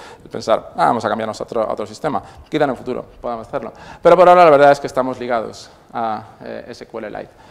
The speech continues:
Tenemos ciento dieciséis, eh, U R Is, eh, cuarenta y nueve tablas, diecinueve vistas.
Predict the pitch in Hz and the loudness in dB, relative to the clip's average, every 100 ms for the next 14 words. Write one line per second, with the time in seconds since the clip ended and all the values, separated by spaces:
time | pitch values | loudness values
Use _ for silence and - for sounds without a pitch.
0 | - _ 123 120 120 117 - - - - | -20 _ -6 -4 -4 -6 -8 -20 -20 -14
1 | 139 123 120 117 120 113 113 - - 120 | -8 -6 -6 -8 -8 -8 -8 -14 -16 -10
2 | 117 113 113 110 _ _ 127 147 156 156 | -8 -8 -10 -14 _ _ -2 0 0 -2
3 | - - - 123 117 117 110 - - _ | -14 -20 -10 -6 -4 -6 -10 -20 -20 _
4 | _ _ _ _ - 120 120 117 110 139 | _ _ _ _ -6 -4 -4 -6 0 2
5 | 135 131 120 110 113 113 127 - 127 120 | 4 4 2 -4 -8 -8 -8 -4 0 0
6 | 117 | 0